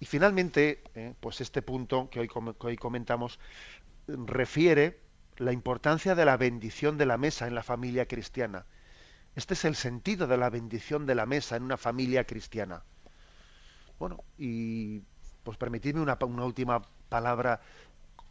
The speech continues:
para comentar lo que es la bendición de la mesa, que muchas familias se ha ido perdiendo, pues igual porque no, porque se pone la televisión en la cocina, igual porque ya cada uno come a su hora,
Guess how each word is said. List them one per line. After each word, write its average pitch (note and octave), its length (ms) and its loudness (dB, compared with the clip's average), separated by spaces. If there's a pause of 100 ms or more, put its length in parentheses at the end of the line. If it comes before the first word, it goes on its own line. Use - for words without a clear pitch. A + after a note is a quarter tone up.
(380)
para A#2+ 220 0
comentar B2 540 -2
lo A#2+ 120 -2
que B2 200 4
es A2+ 160 -2
la A#2 100 4
bendición A#2+ 560 -6
de A#2 80 -6
la G#2+ 140 -4
mesa, B2 400 -2 (800)
que A2 100 -12
muchas B2+ 240 -6
familias C#3 420 2
se - 100 -2
ha C3+ 40 4
ido B2+ 180 -2
perdiendo, D#3 720 2 (1300)
pues - 180 -12
igual F3+ 360 -4
porque C#3+ 320 -2
no, B2+ 180 -6
porque C3+ 200 -4
se B2 140 -2
pone G3+ 200 2
la F#3 120 6
televisión C#3+ 640 0
en G3+ 80 -4
la C3 120 4
cocina, G#2 520 -4 (540)
igual C#3+ 400 2
porque C#3 280 2
ya D#3+ 120 6
cada C#3 200 2
uno D#3 280 2
come E3+ 240 4
a D3+ 80 2
su A#2+ 200 -4
hora, B2 340 0